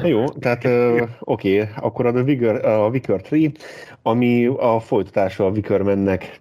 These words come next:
ö, tematikusan, mert ugye egyetlen visszatérő szereplő sincs. Christopher Lee az egyetlen visszatérő színész, egy rövid cameo elej-, erejéig, de ő is igazából, hát,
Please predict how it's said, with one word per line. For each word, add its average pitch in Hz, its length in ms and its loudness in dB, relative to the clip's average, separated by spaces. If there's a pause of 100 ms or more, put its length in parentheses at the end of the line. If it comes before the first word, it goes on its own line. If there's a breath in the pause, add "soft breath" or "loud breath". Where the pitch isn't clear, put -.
(120)
ö, 101 300 2
tematikusan, 104 600 -2
mert 101 140 0
ugye 101 100 2
egyetlen 107 420 0
visszatérő 98 460 0
szereplő 95 400 -2
sincs. 135 440 0 (520 loud breath)
Christopher 117 640 0
Lee 113 220 4
az 104 100 0
egyetlen 110 640 0
visszatérő 98 580 0
színész, 101 540 0
egy 95 120 0
rövid 98 220 0
cameo 95 340 0
elej-, 92 360 2
erejéig, 107 280 2
de 107 100 0
ő 113 140 0
is 101 140 0
igazából, 101 640 2 (800 loud breath)
hát, 139 680 0